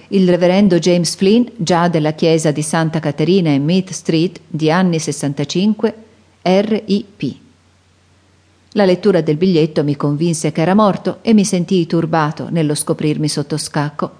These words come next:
Se non fosse morto sarei potuto andare nella piccola stanza scura dietro al negozio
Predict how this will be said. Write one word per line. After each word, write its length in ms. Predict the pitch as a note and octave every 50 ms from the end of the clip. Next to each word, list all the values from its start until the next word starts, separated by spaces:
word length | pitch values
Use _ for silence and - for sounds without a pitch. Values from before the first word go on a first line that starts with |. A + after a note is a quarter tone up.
| _ _ _ _ _ _ - -
Se 160 | - - B3
non 120 | A3+ A#3
fosse 300 | A3+ - B3+ A#3+ - B3+
morto 340 | A3+ B3+ C#4 C4+ - - F3
sarei 280 | F3 - F3 D#3+ D#3+ D#3
potuto 320 | E3 E3 - G3+ - F3+
andare 400 | D#3+ D#3 D#3 E3+ F3+ F#3 F3+ F3
nella 240 | D3+ D3+ D3+ D3+ D3+
piccola 360 | - G3+ G3 - E3+ D#3 D#3
stanza 380 | D#3 D#3 F#3+ F3+ F3 - D#3 C#3+
scura 340 | - - - F#3+ F#3 E3+ C#3
dietro 320 | - D3+ C#3+ C#3+ E3 D#3+
al 80 | D3+ D3+
negozio 560 | E3+ F#3+ G3 B3 A#3+ G#3+ - - F3+ -